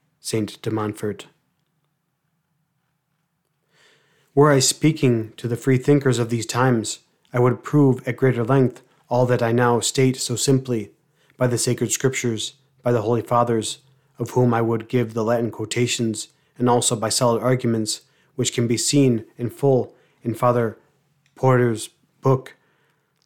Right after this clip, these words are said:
La Triple Couronne de la Sainte Vierge, the threefold crown of the Blessed Virgin.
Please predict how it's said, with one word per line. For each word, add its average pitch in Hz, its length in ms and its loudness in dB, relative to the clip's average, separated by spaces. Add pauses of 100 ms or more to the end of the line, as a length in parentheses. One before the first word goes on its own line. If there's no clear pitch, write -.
La 117 100 -2
Triple 127 680 0 (240)
Couronne 123 600 2 (280)
de 120 120 0
la 113 360 0 (280)
Sainte 117 440 -2 (400)
Vierge, 110 520 -2 (1120)
the 123 60 -6
threefold 120 520 2
crown 120 400 0
of 117 140 -10
the 120 60 -6
Blessed 117 260 -4
Virgin. 110 540 -4